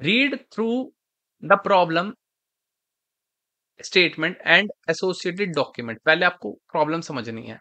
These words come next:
मान लो आप, मैंने आपको एक बिल्कुल फ्रेश सिस्टम दे दिया कि ये लो इसकी ऑब्जेक्ट मॉडलिंग करो, ऑब्जेक्ट ओरिएंटेड मॉडलिंग करो और प्रॉपर वे में करना। अब आपने सिस्टम पढ़ा और उसकी डॉक्यूमेंटेशन को रीड करा, तो आपको रिक्वायरमेंट पता चलेगी कि हमारी क्या-क्या रिक्वायरमेंट है,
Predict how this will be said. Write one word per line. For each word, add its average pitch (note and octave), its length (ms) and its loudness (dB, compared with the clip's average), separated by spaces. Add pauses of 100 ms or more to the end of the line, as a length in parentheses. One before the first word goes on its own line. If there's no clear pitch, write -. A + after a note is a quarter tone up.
(100)
मान D#3 180 2
लो F#3+ 80 -2
आप, F#3 60 -2
मैंने F3+ 240 0
आपको F3+ 280 0
एक F#3+ 260 -6
बिल्कुल F3 440 -8 (200)
फ्रेश F3+ 200 2
सिस्टम E3+ 400 -6
दे B2+ 140 2
दिया B2+ 140 2
कि F#3 180 -6 (140)
ये D3+ 120 0
लो E3 120 -4
इसकी - 240 -10
ऑब्जेक्ट D3 460 -2
मॉडलिंग C#3+ 400 -4
करो, B2+ 340 -6
ऑब्जेक्ट C3 320 -6
ओरिएंटेड C3 360 -4
मॉडलिंग B2 380 -4
करो B2+ 240 -4 (460)
और G3+ 340 8 (180)
प्रॉपर A3+ 360 4
वे G#3 120 2
में G3 140 -4
करना। A2 300 -4
अब C3 360 -6
आपने B3+ 200 2
सिस्टम B3+ 440 0
पढ़ा C#3+ 500 0
और F#3 260 -4
उसकी G3+ 220 -4
डॉक्यूमेंटेशन F#3+ 760 0
को G3 160 2
रीड D#3 380 0
करा, A#2+ 260 2 (360)
तो A#3+ 80 6
आपको C4 320 2
रिक्वायरमेंट G#3 640 2
पता A#3 180 6
चलेगी F3+ 420 0
कि B3 140 -4
हमारी G#3+ 340 -2
क्या-क्या G3 460 -2
रिक्वायरमेंट B2 640 -6
है, - 60 -18